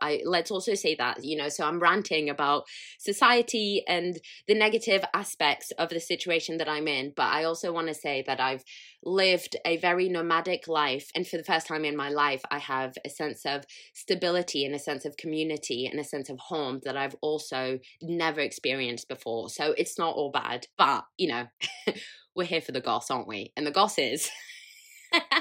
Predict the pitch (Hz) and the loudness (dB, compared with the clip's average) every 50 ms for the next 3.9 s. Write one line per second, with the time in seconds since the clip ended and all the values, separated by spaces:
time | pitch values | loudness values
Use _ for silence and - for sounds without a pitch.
0 | - - - - - - 277 285 269 254 233 - - - - - - - - - | 0 -2 -6 -6 -6 -6 -6 -4 -4 -4 -6 -6 -8 -10 -10 -10 -12 -14 -14 -16
1 | - - - - 254 247 233 214 214 208 - 233 - 214 214 185 185 202 202 190 | -16 0 6 8 10 10 10 8 4 2 2 4 4 6 6 8 8 8 8 8
2 | 170 160 170 170 - - _ - 190 180 175 180 180 196 196 196 - - _ _ | 6 4 2 -2 -6 -4 _ 4 6 6 6 6 6 4 2 0 -2 -4 _ _
3 | - - 285 285 - 311 320 311 349 359 - - 370 480 523 277 202 175 | 2 2 2 4 6 8 10 10 10 10 10 8 6 8 6 6 4 2